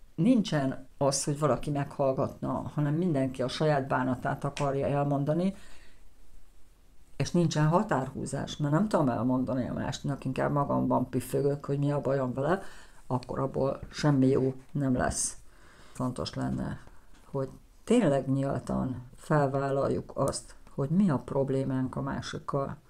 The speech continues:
Hogy amennyiben nem tudom világosan elmondani azt, hogy mi a problémám a másikkal, csak magamban elvárom, hogy ő megváltozzon, hogy ő kitalálja, hogy én éppen miért püffögök,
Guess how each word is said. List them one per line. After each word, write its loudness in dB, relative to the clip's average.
Hogy 4
amennyiben 6
nem 4
tudom 2
világosan 0
elmondani 2
azt, -4
hogy 0
mi -2
a 2
problémám 0
a 2
másikkal, 0
csak 2
magamban 2
elvárom, 0
hogy -2
ő 2
megváltozzon, 2
hogy 0
ő 2
kitalálja, 6
hogy 2
én 0
éppen 0
miért 0
püffögök, 4